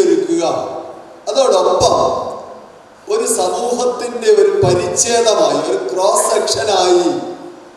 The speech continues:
പ്രവർത്തിക്കാനായിട്ടുള്ള ഒരു വേദി ഉണ്ടാക്കുക, ഇതൊക്കെ ഇന്നത്തെ കാലഘട്ടത്തിൽ വളരെയേറെ പ്രാധാന്യമുള്ള കാര്യങ്ങളാണ്.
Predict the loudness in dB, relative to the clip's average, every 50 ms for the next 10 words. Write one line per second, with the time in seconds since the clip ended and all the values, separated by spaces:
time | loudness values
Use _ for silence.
0 | -20 -8 0 0 2 2 2 0 0 -2 -2 -4 -2 0 0 2 2 2 0 0
1 | 0 0 0 2 0 0 0 2 2 2 2 0 -2 -4 -6 -8 -10 -12 -14 -16
2 | -18 -20 -20 -20 -14 -6 -2 -2 -2 -2 -2 -2 0 0 0 0 2 0 0 0
3 | 0 -2 -2 -4 -4 -6 -6 -6 -6 -6 -8 -8 -10 -14 -14 -16 -18 -20 -20 -20
4 | -20 -18 -12 -12 -4 0 0 2 2 0 0 0 0 0 2 2 0 0 -2 -2
5 | -4 -6 -8 -10 -12 -16 -18 -18 -20 -20 -20 -20 -18 -10 -8 -8 -6 -2 0 0
6 | 2 2 2 0 0 2 2 2 4 2 4 2 4 2 2 2 2 0 0 0
7 | 2 2 2 2 2 2 0 -4 -6 -10 -12 -14 -16 -18 -20 -20 -20 -14 -4 0
8 | 0 2 2 2 2 2 2 4 4 4 4 4 4 4 4 2 2 2 2 2
9 | 2 2 2 2 2 2 0 0 0 -2 0 0 0 0 0 0 0 0 -2 -2
10 | -4 -4 -4 -2 0 0 0 0 0 -4